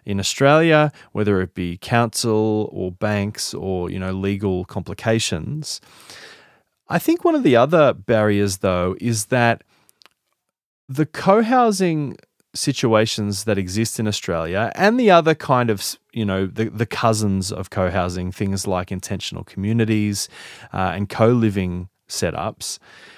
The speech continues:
I think when we hear about them and we see them, we tend to often romanticize them. And in romanticizing them, I think what we succeed in doing is making them just that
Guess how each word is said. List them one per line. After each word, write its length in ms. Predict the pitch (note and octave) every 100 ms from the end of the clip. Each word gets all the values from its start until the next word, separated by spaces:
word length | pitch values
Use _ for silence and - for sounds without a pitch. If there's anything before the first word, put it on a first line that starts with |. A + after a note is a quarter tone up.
| -
I 80 | F3+
think 260 | - D#4+ E4
when 180 | E4
we 220 | C#4 G#3 D3
hear 400 | - - D#3+ D#3
about 320 | B2+ A#2 A2+
them 160 | A2
and 140 | G#2 G#2
we 100 | G2+
see 400 | - - A#2 B2+
them, 460 | A2 A1+ G2 C3 - _ _ _ -
we 120 | D3+
tend 380 | - F#3+ C4 C4+
to 100 | C#4
often 400 | G3+ F#3+ E3+ C#3
romanticize 920 | A#2+ A2+ G2 F#2+ G2 - G2 F#2+ -
them. 200 | A2+ G#3 _ _ _ _ _ _ _ _ -
And 160 | E3
in 260 | F3 F#3+ A3+
romanticizing 960 | A#3 A3+ F#3 D#3 D#3+ D3+ B2 A2+ A2+ G#2
them, 180 | G2+ -
I 120 | A2
think 420 | - - D#3 D3+
what 180 | C#3+ G#2+
we 400 | B2+ A#2+ G#2 D#2 _ _
succeed 480 | - A2 - A#2+ A2
in 140 | G#2
doing 340 | F#2+ G2+ G2+ G2
is 220 | - G2+
making 540 | G#2 G#2 G#2+ A2+ G#2
them 340 | G2+ F#2+ F#2 G2 _ _ _
just 580 | - C#3 D3 D3+ - -
that 340 | A#2+ A2+ A2+